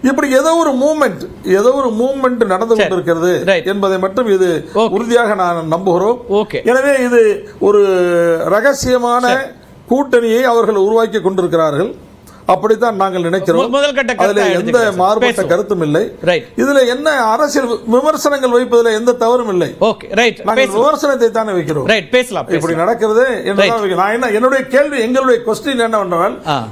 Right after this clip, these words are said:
Speaker 1: உங்களுடைய, உங்களுடைய சகோதரர் திரு ராகுல் காந்தி அவர்கள் இன்று இந்தியாவினுடைய எதிர்க்கட்சி, அஹ், எதிர்க்கட்சி தலைவராக
Speaker 2: சரி.
Speaker 1: இருக்கிறார்.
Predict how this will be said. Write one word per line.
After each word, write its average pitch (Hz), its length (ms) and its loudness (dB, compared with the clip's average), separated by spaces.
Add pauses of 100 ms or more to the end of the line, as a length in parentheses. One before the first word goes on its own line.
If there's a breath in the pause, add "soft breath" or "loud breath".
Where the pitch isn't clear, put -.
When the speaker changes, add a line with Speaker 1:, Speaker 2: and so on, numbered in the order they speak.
Speaker 1:
உங்களுடைய, 277 680 2
உங்களுடைய 240 760 2
சகோதரர் 202 760 0 (1800)
திரு 233 240 4
ராகுல் 269 440 0
காந்தி 247 300 0
அவர்கள் 196 380 0 (400)
இன்று 262 340 0
இந்தியாவினுடைய 262 640 0
எதிர்க்கட்சி, 254 500 0 (200)
அஹ், 208 240 0
எதிர்க்கட்சி 233 480 0
தலைவராக 202 380 0
Speaker 2:
சரி. 214 120 -2
Speaker 1:
இருக்கிறார். 160 320 -2